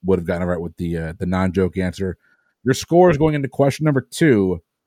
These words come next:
Drew has got a twenty to seventeen to thirteen lead. Question number two, your category is in history. Capital cities tend to be tourist hotspots.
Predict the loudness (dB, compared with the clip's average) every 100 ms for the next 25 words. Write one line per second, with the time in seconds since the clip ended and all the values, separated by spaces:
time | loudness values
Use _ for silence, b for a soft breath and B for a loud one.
0 | _ _ _ _ _ _ _ _ _ -8
1 | 2 6 8 6 6 4 2 0 2 4
2 | 2 2 0 0 -2 -2 0 0 0 0
3 | -2 0 2 2 0 -4 -12 -20 _ _
4 | _ _ _ _ _ _ _ _ _ _
5 | 0 0 0 -2 0 0 0 -2 0 0
6 | 0 0 0 -2 0 2 0 0 0 -2
7 | -8 -18 _ _ _ _ _ _ _ _
8 | _ _ _ _ _ _ _ _ _ 0
9 | 2 2 0 4 4 4 0 -2 -2 -2
10 | -2 -4 -2 2 4 2 0 0 0 0
11 | 2 4 2 -6 -18